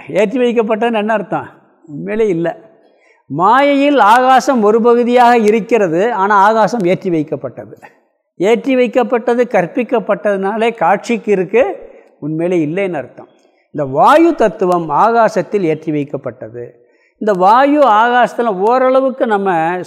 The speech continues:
சயின்டிஃபிக்கல் ஆராய்ச்சி பண்ணா கூட அந்த ஒரு பகுதிங்கிறது தெரியும். பிரம்மனிடம் மாயை ஒரு பகுதிங்கிறது ஒரு விளக்கத்துக்காக சொல்றது. ஏன்னா பார்த்தீங்கன்னா ஆகாசம் தான் பெருசா இருக்கு, வாயு எவ்வளோ இருக்கும்?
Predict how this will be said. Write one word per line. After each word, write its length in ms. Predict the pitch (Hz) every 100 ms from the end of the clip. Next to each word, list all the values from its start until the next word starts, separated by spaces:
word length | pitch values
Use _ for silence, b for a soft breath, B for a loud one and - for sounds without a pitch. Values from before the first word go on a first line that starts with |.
| -
சயின்டிஃபிக்கல் 540 | 196 262 269 247 247
ஆராய்ச்சி 440 | 202 196 208 196 196
பண்ணா 280 | 180 170
கூட 220 | 160 180 190 151 160 -
அந்த 160 | 170 175
ஒரு 220 | 196 226
பகுதிங்கிறது 560 | 208 220 214 196 180 175
தெரியும். 340 | 151 139 143 _ _ _ _ _ _ _ _ _ 117
பிரம்மனிடம் 540 | 160 208 247 254 254
மாயை 320 | 240 233 240
ஒரு 220 | 226 220 226
பகுதிங்கிறது 440 | 226 220 214 226
ஒரு 140 | 233
விளக்கத்துக்காக 680 | 175 202 208 185 185 180 180
சொல்றது. 420 | 175 143 120 117 117 _
ஏன்னா 260 | 127 156 202 185
பார்த்தீங்கன்னா 400 | 185 208 214 226
ஆகாசம் 520 | 156 175 208 214 214
தான் 100 | 233
பெருசா 380 | 175 170 - 180
இருக்கு, 300 | 139 - 127 _ _ _ _
வாயு 300 | 180 214 247
எவ்வளோ 260 | 220 214 208
இருக்கும்? 320 | 185 208